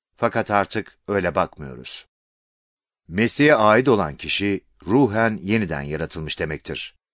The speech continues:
Eski durumu sona erer, her şey yenilenir. Bunların hepsi Allah'tan gelir. Allah, Mesih vasıtasıyla bizi kendisiyle barıştırdı ve insanları kendisiyle barışmaya çağırma vazifesini bize verdi.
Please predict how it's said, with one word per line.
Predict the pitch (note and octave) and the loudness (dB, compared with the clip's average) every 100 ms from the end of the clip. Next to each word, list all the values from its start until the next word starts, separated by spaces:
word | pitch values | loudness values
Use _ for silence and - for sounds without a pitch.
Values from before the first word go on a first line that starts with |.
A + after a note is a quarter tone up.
| _ _ - | _ _ -2
Eski | G2+ D#3 A2+ | 0 0 0
durumu | F#2+ D2+ B1 | 0 -2 -8
sona | E2 E2+ | -6 0
erer, | G2 D#2+ F2+ G2+ - _ | 0 2 2 0 -6 _
her | - A2 | 0 2
şey | F#2 - F2+ F#2 - | 2 -2 -2 -4 -8
yenilenir. | E2+ F#2 D2+ C2+ B1 - - _ _ _ _ _ _ _ _ _ _ | -4 -4 -4 -12 -14 -14 -14 _ _ _ _ _ _ _ _ _ _
Bunların | D#2+ A#2 C#3 D3+ E3 | -6 -2 0 0 -2
hepsi | F#3+ - | 0 2
Allah'tan | B2 G#2+ F#2+ - F#2 C#2 | 2 2 0 0 -4 -4
gelir. | C#2 A#1+ - - _ _ - | -12 -10 -12 -12 _ _ 2
Allah, | G#2+ G2+ A2 A2+ _ _ - | 4 4 2 0 _ _ -6
Mesih | G2+ A2 E3 | -2 0 2
vasıtasıyla | A#2+ F#2 - F2+ D#2+ F#2+ F#2 E2 | 4 2 0 -6 -6 -4 -2 -4
bizi | E2+ A2 | -6 -6
kendisiyle | G2 E2+ E2 G2+ F#2 E2 | -4 -4 -4 -4 -2 -4
barıştırdı | D#2 D2 - D2 D2 C#2 _ _ _ - | -6 -6 -8 -10 -12 -16 _ _ _ -2
ve | A2 G#2 | 0 0
insanları | G2 A2 G2+ F#2 G2 | -2 0 0 0 -4
kendisiyle | F#2+ E2+ E2 - B2 F#2 | -4 -6 -4 -4 -2 -2
barışmaya | E2+ F2 - F#2 F2+ | -2 -4 -4 -4 -4
çağırma | - E2 D#2 F#2+ F#2+ | -4 -4 -4 -4 -4
vazifesini | E2+ E2 F#2 - F#2 E2+ | -4 -6 -8 -8 -8 -8
bize | D#2 E2+ | -6 -6
verdi. | C2+ C2 B1+ D2+ | -8 -12 -14 -16